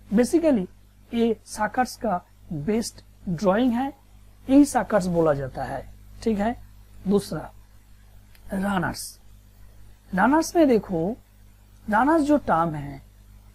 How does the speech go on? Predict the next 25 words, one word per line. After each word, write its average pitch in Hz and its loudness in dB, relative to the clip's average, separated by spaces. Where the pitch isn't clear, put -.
basically 285 2
run, 143 -2
तो - -20
run 180 0
means 330 2
इसमें 330 2
जो 285 4
runners 190 0
होगा, 170 -4
इसमें 294 2
रनर्स 277 2
में 277 4
जो 247 0
होगा 185 0
एक 226 0
ब्रांच 233 2
का 220 -4
साथ 190 2
दूसरा 233 -2
ब्रांच 175 0
का 170 -4
connection 175 -2
हो 202 4
जाएगा। 160 -2
Basically 185 0